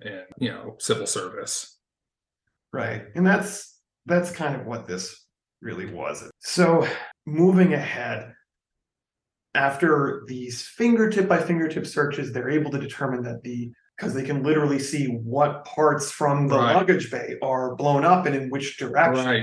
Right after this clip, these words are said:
Speaker 2: and
Speaker 1: That,
Speaker 2: how,
Speaker 1: that
Speaker 2: and how they're affected.
Speaker 1: When you told me about this, that, that was the thing that really blew my mind, was how specific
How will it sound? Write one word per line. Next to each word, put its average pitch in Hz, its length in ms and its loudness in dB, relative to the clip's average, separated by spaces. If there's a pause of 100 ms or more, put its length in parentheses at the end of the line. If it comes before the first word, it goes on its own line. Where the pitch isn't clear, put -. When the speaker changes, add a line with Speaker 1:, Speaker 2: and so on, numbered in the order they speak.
Speaker 2:
and 127 100 -4
Speaker 1:
That, 156 60 4
Speaker 2:
how, 170 160 6
Speaker 1:
that 170 140 -2 (140)
Speaker 2:
and 143 120 -10
how 165 160 2
they're - 200 2
affected. - 440 -8
Speaker 1:
When 165 100 6
you 247 100 8
told 240 220 6
me 220 60 8
about 160 180 6
this, 120 140 -2
that, 127 220 2
that 139 120 4
was 139 140 0
the 127 80 -4
thing 120 160 -2
that 110 100 0
really 110 220 -2
blew 110 200 -8
my 98 160 -6
mind, 98 280 -6
was 104 120 -10
how 117 160 -2
specific - 840 -4